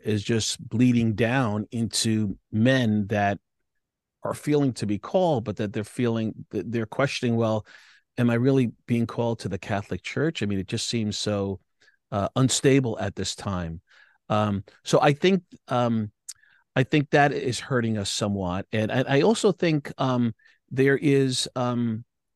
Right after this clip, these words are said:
we show this in the film, there's a lot of discouragement, even within families. Like, you know, someone might be called and share it with their parents, and their parents are like, "Don't do that. Like, why would you wanna do that? Why would you wanna waste your life and become a priest?" So, um,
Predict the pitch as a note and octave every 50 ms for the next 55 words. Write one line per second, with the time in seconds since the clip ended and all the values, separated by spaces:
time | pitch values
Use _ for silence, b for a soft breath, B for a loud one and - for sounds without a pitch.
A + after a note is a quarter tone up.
0 | _ _ _ _ _ _ _ - C3+ C3 C#3 C3+ - - D3 C#3+ C3+ C3 - -
1 | C#3 C#3 - - - G#3 G#3+ F#3+ C#3+ B2+ B2 B2 B2 B2+ B2+ C3+ C3+ C3 B2+ -
2 | B2 - - - C#3+ C3+ C3+ C3+ - - C3+ A#2+ A2+ - - D3+ E3+ G3+ F#3+ D#3+
3 | D3+ C#3+ D3 C#3 C3+ A#2+ - - B2+ B2+ C#3 D#3+ F3+ D3+ G#2 E2+ D#2+ - - -
4 | G#2 A2+ G#2+ - - A2 B2+ - - - - C#3 C#3 C3+ C3 B2+ B2 A#2+ - A#2
5 | A2 - - - D3 F3+ E3+ C3+ A2 G#2+ A2 A2 - - b b b b b C3+
6 | A#2+ - - - C3+ C3 - B2+ A#2+ - - A#2 - - - C#3+ E3 F3+ D3+ -
7 | - A2+ G#2+ G#2+ G2+ - - A#2+ A#2+ A#2+ A2+ - - G#2+ G#2 G#2 G#2 _ _ -
8 | - F#3 A3 - - F2+ D2+ - C2+ C2+ C#2 - - _ _ - - - G#2 A#2
9 | C#3 D3 F3 E3 - E3+ D#3+ D#3+ D#3 D3 C#3 - C#3+ C3 C3+ C3+ A#2+ G2+ B B
10 | B B B B B2+ F3 B3+ B3+ - A3 G#3 F#3+ D#3+ C#3 D3 E3+ - - - -
11 | C3+ A2+ A#2 C#3+ F3 C3 - - - G2+ F#2+ G#2 - B2 A#2 A2+ G#2 - - -
12 | A#3+ A3 B2+ F#2 - - - _ B B B B B B B B - - D#3 D3
13 | C#3 C#3 b b b b b b - C#3 C3+ C3 C3 C3